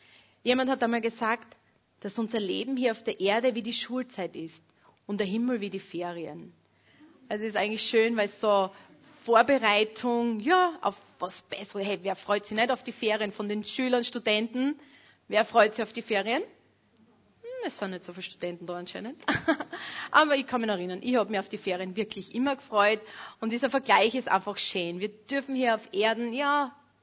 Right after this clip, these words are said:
da sein, wir dürfen die Segnungen erleben, wir dürfen uns gebrauchen lassen von Gott. Aber das Beste, das kommt noch. Und ich hab am Anfang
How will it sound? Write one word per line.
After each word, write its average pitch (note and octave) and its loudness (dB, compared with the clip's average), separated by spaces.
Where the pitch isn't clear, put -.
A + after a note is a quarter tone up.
da - 0
sein, A#3 -2
wir A3 -4
dürfen A#3 -6
die A3+ -10
Segnungen A#3 -2
erleben, G#3 0
wir G#3+ -6
dürfen A#3 -6
uns G#3+ -12
gebrauchen C4 -4
lassen F#3+ -8
von G3+ -14
Gott. G3 -2
Aber G#3 2
das G#3+ -4
Beste, - -2
das G#3+ -8
kommt F3 -10
noch. E3+ -14
Und B3+ -2
ich C4 8
hab B3 6
am B3 -8
Anfang C#4 2